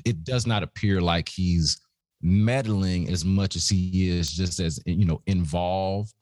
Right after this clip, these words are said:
and, and maybe in some ways curious, uh, to, to wanna know, "Why are we doing this? What's the logic behind that?" Um, so, a-, and I've seen other interactions like that with some of the other, you know, position coaches and assistant coach coordinators and whatnot. Um,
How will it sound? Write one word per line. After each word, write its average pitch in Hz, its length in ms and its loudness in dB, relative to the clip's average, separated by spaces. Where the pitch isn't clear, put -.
and, 92 380 2
and 95 160 4
maybe 101 420 2
in 92 100 2
some 101 320 2
ways 87 220 0
curious, 80 720 -2
uh, 78 400 0
to, - 160 -6
to 104 80 2
wanna 90 260 4
know, 85 420 2
"Why 90 280 2
are 90 60 0
we 87 140 0
doing 85 320 2
this? 82 220 0
What's 82 140 -4
the 80 80 -2
logic 80 240 -2
behind 76 320 0
that?" 73 220 0
Um, 71 520 0
so, 104 300 0
a-, 120 120 -2
and 123 180 -2
I've 117 160 0
seen 135 220 2
other 110 240 0
interactions 85 540 -2
like 80 180 -2
that 78 160 0
with 78 140 -4
some 87 160 2
of 76 40 0
the 82 200 4
other, 78 480 0
you 90 100 -2
know, 82 140 0
position 80 420 -2
coaches 78 380 -2
and 78 80 2
assistant 78 360 0
coach 78 200 -2
coordinators 78 400 0
and 78 140 2
whatnot. 71 400 -2
Um, 62 440 0